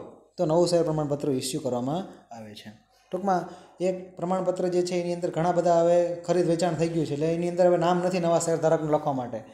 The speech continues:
તો પછી નવું પ્રમાણપત્ર મોકલી આપવામાં આવે છે. અને નવું પ્રમાણપત્ર મોકલતા જ જે વે-, ખરીદનાર જે છે, એ કંપનીનો સભ્ય બની જાય છે. તો આવી રીતે નવ સ્ટેપની અંદર શેરની સંપૂર્ણ ફેરબદલી જે છે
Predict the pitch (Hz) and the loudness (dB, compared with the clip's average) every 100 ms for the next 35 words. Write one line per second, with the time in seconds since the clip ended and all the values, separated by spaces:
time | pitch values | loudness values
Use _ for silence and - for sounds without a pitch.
0 | - - _ 185 165 165 156 160 156 - | -20 -20 _ -2 0 0 2 4 4 0
1 | - 147 143 135 139 123 120 131 117 123 | -2 0 0 -2 -2 -4 -4 -2 -2 -2
2 | 139 190 - - - 139 120 117 113 117 | -2 -2 -4 -8 -2 0 0 -4 -8 -2
3 | 147 165 165 156 143 143 143 156 185 185 | 0 2 0 0 -2 -2 -4 0 2 6
4 | 165 143 - - - _ 151 143 151 - | 4 2 -8 -20 -20 _ -2 0 0 0
5 | 165 180 180 180 175 175 175 139 139 139 | 2 2 4 4 4 2 2 0 0 -2
6 | 139 147 143 - 120 156 175 226 - - | -2 -2 -4 -4 0 4 4 4 -4 -16
7 | 117 117 110 107 104 113 107 - _ - | -10 -8 -8 -8 -14 -14 -16 -20 _ 4
8 | 165 180 180 160 185 185 185 180 170 160 | 6 6 6 6 6 6 4 4 0 2
9 | 156 135 - - - _ _ _ _ - | 2 0 -2 -16 -20 _ _ _ _ -2
10 | 165 170 160 170 202 196 175 180 175 165 | 0 0 -2 -2 -2 0 2 2 2 0
11 | 156 156 160 143 113 - | 0 0 0 -2 -6 -14